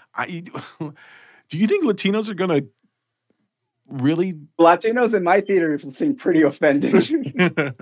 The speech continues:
Speaker 1: <laughs> Yeah, well, what, what do you think their reaction to the, to Namor and stuff, especially when he is really the villain of the movie?
Speaker 2: Um, well, I mean, I, and I didn't talk to anyone after the movie ended, like, to really get people's opinions.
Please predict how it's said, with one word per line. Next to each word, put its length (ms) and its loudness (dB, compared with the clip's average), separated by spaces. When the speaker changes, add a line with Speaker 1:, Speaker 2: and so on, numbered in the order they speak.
Speaker 1:
<laughs> 60 -20
Yeah, 300 4
well, 340 4
what, 200 0
what 120 -2
do 60 -2
you 100 -4
think 160 -4
their 140 0
reaction 440 2
to 120 -8
the, 500 -6
to 100 -12
Namor 500 -4
and 140 -10
stuff, 180 -8
especially 440 -2
when 120 -4
he 220 -4
is 320 -6
really 240 0
the 140 -6
villain 420 -6
of 120 -12
the 80 -10
movie? 420 -10
Speaker 2:
Um, 420 -2
well, 260 6
I 80 2
mean, 320 0
I, 220 0
and 240 -2
I 100 6
didn't 220 0
talk 240 2
to 80 0
anyone 320 0
after 260 -2
the 80 -4
movie 360 -2
ended, 320 0
like, 160 -2
to 180 -8
really 260 4
get 200 4
people's 260 -4
opinions. 600 -2